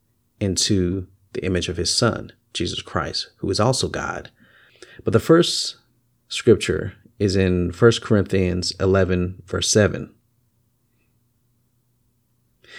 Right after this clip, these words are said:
And that says, "For a man ought not to cover his head, since he is the image of God, image and glory of God, but woman is the glory of man." And this verse bears reading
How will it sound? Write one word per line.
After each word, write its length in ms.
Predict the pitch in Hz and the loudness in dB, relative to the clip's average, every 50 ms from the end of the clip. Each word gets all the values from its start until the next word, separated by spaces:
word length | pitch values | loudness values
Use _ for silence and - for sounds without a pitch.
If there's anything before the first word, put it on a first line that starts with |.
| - - _ | -20 -12 _
And 80 | - 110 | 0 2
that 80 | 113 | 4
says, 180 | - 120 113 101 | 6 6 4 6
"For 160 | - - 110 | 6 4 6
a 40 | 101 | 6
man 360 | 104 110 127 139 151 151 - | 6 6 6 6 4 4 2
ought 200 | - 127 131 - | 2 2 2 2
not 200 | 113 113 113 113 | 2 2 0 0
to 80 | - - | -2 -6
cover 280 | - - 117 104 107 | -4 -2 -2 0 0
his 260 | 95 - 107 101 - | 0 0 0 0 0
head, 380 | - - 92 82 76 - - - - | 0 -2 -2 -2 -2 -6 -8 -10 -8
since 380 | - - - - 98 92 - | -6 -2 0 0 0 0 0
he 260 | - - 117 113 110 101 | 0 2 4 6 6 6
is 180 | 95 95 92 | 6 6 4
the 140 | 104 95 - | 2 0 2
image 300 | - 107 110 117 110 - | 4 4 6 6 4 4
of 120 | 113 104 | 0 0
God, 520 | - 90 90 87 92 90 87 82 - - - _ _ _ _ _ _ _ _ _ _ _ | 0 0 0 0 -2 -4 -4 -6 -8 -10 -14 _ _ _ _ _ _ _ _ _ _ _
image 300 | - 120 127 127 123 - | 4 6 6 6 4 2
and 180 | - 101 95 87 | 0 0 0 2
glory 300 | 95 104 120 131 123 101 | 4 6 6 8 6 6
of 120 | 87 - | 4 2
God, 400 | - 87 87 - - - - - - _ _ _ - - | -2 -6 -6 -6 -8 -12 -14 -18 -20 _ _ _ -8 -2
but 120 | - 92 | 0 2
woman 380 | 90 92 113 120 127 127 123 123 | 4 6 8 8 8 6 6 4
is 180 | - 107 101 92 | 2 -2 0 0
the 80 | 101 | 0
glory 340 | 92 - 95 92 92 92 90 | 0 2 4 4 6 6 6
of 140 | 90 85 - | 4 2 0
man." 480 | 90 92 90 82 82 80 - - - - _ _ _ _ _ _ _ _ _ _ _ _ _ _ _ _ _ _ - - - - - - _ _ _ _ - - - | -2 -2 -2 -2 -4 -8 -10 -14 -16 -20 _ _ _ _ _ _ _ _ _ _ _ _ _ _ _ _ _ _ -20 -20 -20 -20 -20 -20 _ _ _ _ -16 -4 0
And 120 | 110 104 | 4 6
this 120 | 113 117 101 | 6 6 6
verse 280 | 104 113 110 107 - | 8 8 8 6 6
bears 340 | - - 107 104 101 98 92 | 4 4 6 6 6 6 4
reading 640 | 98 104 107 107 98 101 98 95 95 92 92 95 | 4 4 4 4 4 4 2 2 0 0 -2 -6